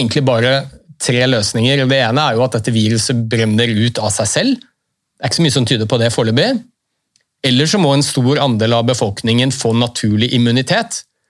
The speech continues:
Det vil si at de blir smittet, og sannsynligvis ikke blir veldig syke,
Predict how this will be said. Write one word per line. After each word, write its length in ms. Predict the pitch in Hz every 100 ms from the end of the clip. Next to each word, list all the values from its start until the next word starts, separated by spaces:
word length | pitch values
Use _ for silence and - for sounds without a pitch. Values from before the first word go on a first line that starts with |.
| _ _
Det 80 | 127
vil 80 | 139
si 140 | 127 120
at 100 | 117
de 100 | 131
blir 200 | 127 139
smittet, 640 | - 170 - 220 - - - _ _ _ _ _ - -
og 80 | 131
sannsynligvis 480 | 143 127 120 127 127
ikke 140 | 123
blir 120 | 123 123
veldig 160 | 117
syke, 320 | - 127 190